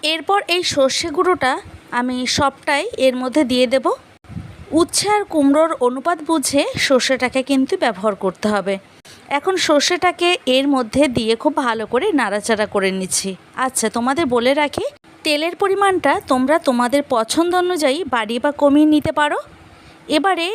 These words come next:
এগুলিকে সেদ্ধ করে নেওয়ার জন্য খুবই সামান্য জল ব্যবহার করছি। জলটা দিয়ে তারপর এভাবে ভালো করে নেড়ে চেড়ে নেব। এখানে উচ্ছে আর কুমড়ো যতটুক সেদ্ধ বাকি আছে এই জল দেওয়াতে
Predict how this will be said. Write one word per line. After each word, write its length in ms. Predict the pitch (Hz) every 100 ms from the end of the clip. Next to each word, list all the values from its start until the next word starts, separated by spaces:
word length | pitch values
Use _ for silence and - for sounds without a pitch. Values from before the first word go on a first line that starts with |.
| - 262
এগুলিকে 380 | 262 277 294 294 -
সেদ্ধ 220 | 262 220 311
করে 140 | 339 349
নেওয়ার 260 | 349 359 349 302
জন্য 160 | 262 403 - - - - - - - - - - -
খুবই 200 | 285 320 -
সামান্য 360 | 269 277 311 294 392 269
জল 160 | 233 220
ব্যবহার 280 | 247 240 294
করছি। 420 | 294 285 277 - 403 - - - - - - - - 226 285
জলটা 340 | 269 277 349 302
দিয়ে 160 | 339 311 302
তারপর 260 | 240 226 254 247
এভাবে 320 | 254 294 277 285 262
ভালো 200 | 233 214 208
করে 140 | 254 277 240
নেড়ে 220 | 233 240 233
চেড়ে 200 | 262 262 247
নেব। 140 | 226 494 - - - - 294
এখানে 300 | 302 349 381 330 523 - - 285
উচ্ছে 300 | 302 - - 359 370
আর 60 | 370
কুমড়ো 340 | 302 277 269 330 -
যতটুক 400 | 240 269 269 285 -
সেদ্ধ 220 | 262 220 302
বাকি 240 | 302 285 339 330
আছে 240 | 294 - 392 640 262
এই 80 | 254 214
জল 180 | 254 247
দেওয়াতে 400 | 262 330 349 285